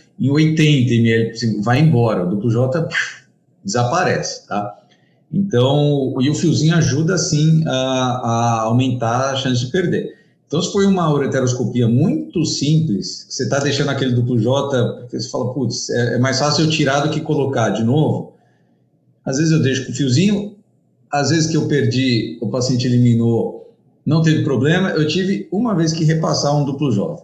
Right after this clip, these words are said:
tá? É, numa situação dessa. Para os homens não costuma ter problema com o fio. Não, não tenho perda mesmo com quatro ponto sete, eu nunca tive. Pra mulher,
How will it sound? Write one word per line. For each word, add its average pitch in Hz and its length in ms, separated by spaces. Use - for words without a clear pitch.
tá? 117 400
É, 101 600
numa 120 200
situação 123 440
dessa. 82 420
Para 220 200
os 165 140
homens 185 300
não 196 160
costuma 175 380
ter 165 120
problema 156 440
com 165 140
o 160 40
fio. - 420
Não, 117 200
não 127 340
tenho 143 240
perda 131 240
mesmo 156 260
com 160 120
quatro 143 280
ponto 160 180
sete, 101 420
eu 104 40
nunca 120 280
tive. - 340
Pra 147 220
mulher, 156 640